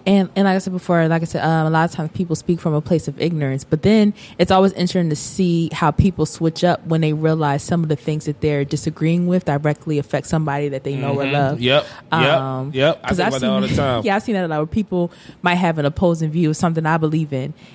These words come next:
Speaker 1: and then I say, "Well, I believe the opposite," and then they're like, "Oh."
Speaker 2: Mm-hmm.
Speaker 1: Or do they try to
Speaker 2: Right.
Speaker 1: switch up and say, "Well, well,
Speaker 2: Well,
Speaker 1: maybe."
Speaker 2: well, with you, I don't really
Speaker 1: Yeah,
Speaker 2: mind, but with everybody
Speaker 1: exactly.
Speaker 2: else, like, nah, get your fucking sometime your ass outta here.
Speaker 1: Exactly. It's interesting to see that.
Speaker 2: Weak
Speaker 1: But
Speaker 2: tricks.
Speaker 1: in general, if somebody's saying some ignorant shit, I'm deleting them.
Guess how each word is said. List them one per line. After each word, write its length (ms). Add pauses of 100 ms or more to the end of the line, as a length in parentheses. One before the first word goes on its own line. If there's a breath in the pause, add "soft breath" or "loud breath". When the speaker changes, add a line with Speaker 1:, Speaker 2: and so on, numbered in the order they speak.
Speaker 1:
and 100
then 80
I 80
say, 240
"Well, 340
I 140
believe 240
the 140
opposite," 540
and 140
then 120
they're 120
like, 300
"Oh." 320 (680)
Speaker 2:
Mm-hmm. 220
Speaker 1:
Or 120
do 100
they 100
try 220
to 100
Speaker 2:
Right. 100
Speaker 1:
switch 200
up 200
and 120
say, 200
"Well, 200
well, 180
Speaker 2:
Well, 280
Speaker 1:
maybe." 160
Speaker 2:
well, 180
with 140
you, 440
I 120
don't 160
really 160
Speaker 1:
Yeah, 80
Speaker 2:
mind, 320
but 200
with 120
everybody 320
Speaker 1:
exactly. 100
Speaker 2:
else, 300
like, 220
nah, 240
get 260
your 140
fucking 400
sometime 600
your 140
ass 180
outta 240
here. 240
Speaker 1:
Exactly. 500
It's 140
interesting 540
to 80
see 180
that. 280
Speaker 2:
Weak 120
Speaker 1:
But 160
Speaker 2:
tricks. 340
Speaker 1:
in 120
general, 360
if 60
somebody's 400
saying 180
some 200
ignorant 340
shit, 260
I'm 140
deleting 360
them. 180